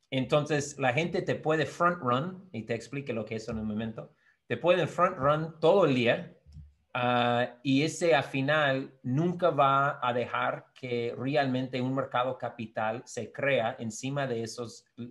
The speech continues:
order books. Es imposible. Se puede crear billones y billones de, de transacciones adentro de personas y adentro de fondos chiquitos, pero no se va a llegar al punto de, de Nasdaq, ni Dow, ni el cac, ni el futsi, ni el,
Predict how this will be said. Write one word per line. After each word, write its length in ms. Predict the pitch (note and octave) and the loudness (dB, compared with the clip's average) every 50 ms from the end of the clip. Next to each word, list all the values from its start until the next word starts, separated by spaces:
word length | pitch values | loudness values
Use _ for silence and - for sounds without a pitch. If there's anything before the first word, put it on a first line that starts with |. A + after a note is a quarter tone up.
| - - | -10 -6
order 240 | - A2+ - F3+ G#2+ | -4 -2 -2 -2 -4
books. 360 | G#2+ G#2+ - - - - - | -6 -10 -14 -16 -20 -16 -14
Es 180 | - B2 - - | -12 -10 -8 -8
imposible. 600 | A#2+ A2+ A#2 G#2 - - G#2+ G2+ G#2 G#2 G#2 - _ _ _ _ _ _ _ _ _ _ _ _ _ _ _ _ _ _ | -6 -6 -6 -8 -8 -10 -10 -10 -10 -12 -14 -16 _ _ _ _ _ _ _ _ _ _ _ _ _ _ _ _ _ _
Se 200 | G3+ F3 D#3+ C#3 | -2 0 0 0
puede 280 | - G3+ G#3+ G#3 F3+ | 2 2 4 4 2
crear 540 | - F3+ D#3+ D#3+ E3 D#3 D3 - - - - _ | 4 4 4 6 6 6 4 2 -2 -8 -16 _
billones 640 | - A2+ B2+ C3 A#2+ A2+ C3+ D#3+ F3+ F3+ D3+ - - | -4 0 2 2 2 2 2 0 0 0 -2 -2 -4
y 60 | C3+ | -4
billones 560 | A2+ A#2+ B2 A2+ A2+ C3+ C#3+ D3+ C#3 B2 G#2 | -4 -4 -4 -4 -2 -2 -2 -2 -2 -4 -4
de, 180 | G2 G#2+ G#2+ A2 | -2 -2 -2 -2
de 180 | G#2 A2 A2 G#2 | -4 -6 -8 -6
transacciones 840 | - A#2 A#2 A#2 G#2+ A#2 - - - - D3+ D#3+ E3+ E3+ E3 D#3+ - - | -6 -4 -4 -2 -2 -4 -6 -6 -6 -4 -4 -2 -2 -2 -4 -6 -6 -4
adentro 520 | A#2+ A#2+ A#2+ B2+ B2+ C3 B2+ - B2+ B2+ | -4 -2 -2 -2 -2 -4 -4 -4 -4 -2
de 120 | A#2+ A#2 A2 | -2 -4 -4
personas 720 | - - A#2 - - - F3 F3+ F3 E3 E3 D#3+ - - | -4 -6 -6 -4 -2 -2 0 0 0 -2 -4 -4 -6 -4
y 80 | B2+ | -4
adentro 500 | A#2+ A#2 B2 B2+ B2+ B2 C3 B2 B2+ B2 | -2 -2 -2 -2 -4 -4 -4 -2 -2 -2
de 180 | A2 A#2 A2+ G#2+ | -2 -2 -4 -6
fondos 460 | - - C#3+ C3+ C3 A#2 A2+ G#2+ - | -6 -4 -4 -2 -2 -2 -4 -6 -8
chiquitos, 680 | - G#2+ - - D#3+ D#3+ - A2 G#2 - - - - _ _ _ _ _ _ _ _ | -12 -14 -14 -12 -14 -12 -12 -14 -14 -16 -18 -20 -20 _ _ _ _ _ _ _ _
pero 160 | - B2+ C#3+ | 0 0 2
no 100 | D#3 F#3+ | 4 2
se 120 | G3+ - F3+ | 2 2 4
va 120 | D3+ D3 | 4 4
a 40 | C#3+ | 4
llegar 460 | C3+ C3 B2+ B2 C3+ C3+ B2+ A#2 A#2+ A#2+ | 4 2 0 2 2 2 2 0 -2 -4
al 200 | B2+ B2 A#2 - | -6 -8 -8 -6
punto 440 | C3+ C3+ C3+ B2+ C3 C3+ B2+ B2 | -6 -6 -6 -4 -4 -2 -2 -2
de, 640 | A2 A2+ A2+ G#2+ G#2+ A2 G#2+ G#2+ G#2 G#2 G#2+ G#2+ G#2+ G#2+ | -2 -2 -2 -4 -4 -4 -4 -4 -4 -4 -4 -6 -8 -8
de 260 | G#2 A2+ G#2+ G#2+ G#2 | -6 -6 -4 -4 -2
Nasdaq, 720 | G#2 A2+ A2+ A#2 A#2 G#2+ G2+ F#2+ A#2 G#2+ G#2 - - - | -2 0 0 0 0 -2 -4 -4 -4 -4 -4 -6 -8 -6
ni 240 | A2+ A2 G#2+ G#2 G#2 | -4 -4 -4 -4 -4
Dow, 420 | G2+ B2 A2 A2 A2 G#2+ G#2+ G#2+ | -4 -2 0 2 2 2 2 2
ni 200 | G#2+ G#2+ G#2+ G#2+ | 0 -2 -2 -2
el 200 | G#2 G#2 G#2 - | -2 -4 -6 -4
cac, 280 | - B2 A2+ A2+ - A2+ | -2 -2 -2 -2 -2 -4
ni 100 | A2 G#2 | -6 -6
el 100 | G2+ - | -6 -6
futsi, 380 | - B2+ - - - A#2+ A2 | -8 -10 -10 -8 -8 -6 -4
ni 160 | G#2+ G#2 G#2 | -2 -2 -2
el, 260 | G#2 G#2 G2+ F#2 - | -4 -4 -6 -8 -10